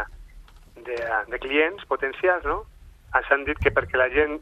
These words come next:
mm, bueno, pues, compri aquest tipus de producte ho han d'assimilar com si fos una dieta d'alguna persona malalta, no? Vull dir, com si un bebè tingués una, una alimentació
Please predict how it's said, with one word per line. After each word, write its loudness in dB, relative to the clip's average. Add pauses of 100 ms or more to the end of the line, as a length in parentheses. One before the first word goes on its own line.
mm, -8
bueno, -2
pues, -8
compri 2
aquest 0
tipus -4
de -2
producte 0 (580)
ho 4
han 2
d'assimilar 4
com -2
si -8
fos 2
una 2
dieta 4 (220)
d'alguna 2
persona 4
malalta, 2
no? 2
Vull -2
dir, -8
com -4
si -8
un -4
bebè 2 (560)
tingués 2
una, 4
una 0
alimentació 0